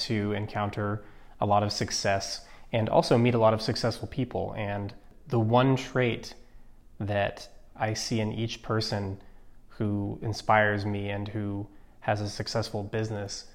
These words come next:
is passion. I think that the magic ingredient to being fulfilled and then being more successful and inspiring everyone around you to be more successful is passion. I think curiosity goes hand in hand with passion.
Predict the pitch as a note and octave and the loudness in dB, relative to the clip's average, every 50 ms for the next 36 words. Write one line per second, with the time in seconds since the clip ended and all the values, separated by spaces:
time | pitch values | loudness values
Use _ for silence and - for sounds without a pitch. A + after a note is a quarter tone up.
0 | - - - - - - - - A#2 A2+ - - - C3 C#3+ D#3+ - - F#2+ G2 | -20 -20 -20 -20 -20 -16 -8 -6 -4 -4 -2 0 2 2 2 0 -2 -6 -8 -8
1 | A#2+ - - - A#2 - B2 A2+ A2 A#2 G#2+ A#2+ A2 A2 G#2+ G#2+ G#2+ G#2+ A2 G#2+ | -10 -12 -10 -8 -6 -4 -4 -2 -2 -4 -4 -4 -2 -2 -2 -2 -2 -2 0 0
2 | A2 A2+ A2+ A#2 A#2 A#2+ A2+ A2 A2+ A2+ A2+ A2+ A2 A2 A2 F2 D#2 - - - | 0 0 0 0 0 -2 -2 -2 -2 -2 -2 -2 -2 -4 -4 -6 -8 -10 -12 -8
3 | A2+ G#2 G2+ G2 G2 G2 - - - - - - - - - A#2+ A2+ A2 A2 G#2+ | -8 -6 -6 -6 -6 -8 -10 -12 -18 -20 -20 -20 -12 -6 -2 0 2 2 0 0
4 | - A2 G2 F#2+ - - A2+ A2 A2 G#2+ G#2 G#2+ G#2 - - - - - - - | -2 -4 -6 -6 -4 -2 0 0 0 0 0 -2 -4 -6 -10 -14 -18 -20 -20 -18
5 | - - G2+ G2+ G#2 G#2 G#2 G2+ G#2 G#2 G#2 G#2 G#2+ G#2+ - - A2 - - - | -12 -8 -6 -4 -2 -2 -2 -2 -2 -2 -2 -2 -2 -2 -4 -4 -6 -4 -4 -2
6 | G2+ G2 - - - G#2 G#2 G#2 G2+ G2+ - - - - - - - - G#2 G2+ | -2 -4 -4 -6 -6 -6 -4 -4 -6 -8 -10 -14 -20 -20 -20 -14 -8 -4 -2 -2
7 | G2+ G2+ G2+ G2+ G2+ G2+ A2 - - A2+ - - - G#2+ G#2 G#2 G#2 G#2 G#2 G#2 | -2 -2 -2 -4 -4 -6 -8 -6 -8 -8 -4 0 2 4 4 4 2 0 0 0
8 | G#2+ A2 G#2 G#2+ A2+ G#2+ G#2+ G#2 G2+ G2 G2 G2 G#2 A2 A2+ A2 G#2+ G#2 G2+ G#2 | 0 0 0 0 0 0 0 -2 -2 -2 0 0 0 0 0 -2 -2 -2 -4 -4
9 | G#2 G2+ G2+ G#2 G#2 - B2+ A2+ - - G#2+ - - - A2 G#2+ G#2 G2 - - | -4 -4 -4 -4 -4 -4 -6 -6 -6 -6 -6 -6 -6 -8 -6 -6 -6 -8 -8 -6
10 | - G2 G2+ G#2 - - - G#2 A#2 - - - - - - - _ - - - | -6 -4 -4 -4 -6 -10 -12 -12 -14 -16 -18 -20 -20 -20 -20 -20 _ -20 -20 -20
11 | - - - - - A#2+ - B2 A#2 A2+ - - - A#2 A2 A2 A2 G#2+ G#2 - | -20 -20 -12 -6 -4 0 2 2 2 2 0 0 0 2 4 4 4 4 4 2
12 | - A2+ A2 A2 A2 - - - - - - - A#2+ A#2 G#2+ - - B2 A2+ A2+ | -2 -2 -2 -2 -4 -6 -8 -20 -20 -14 -6 -2 0 0 0 -2 -2 -2 -2 0
13 | A2+ A2 G2+ G2+ A2 A2 A2 A2 G#2+ G#2+ - - - - A2 G#2 G#2 - - A2+ | 0 -2 -2 0 0 0 0 0 -2 -4 -6 -6 -4 0 0 0 0 0 -2 -2
14 | A2 G#2+ G#2 - | -2 -2 -4 -6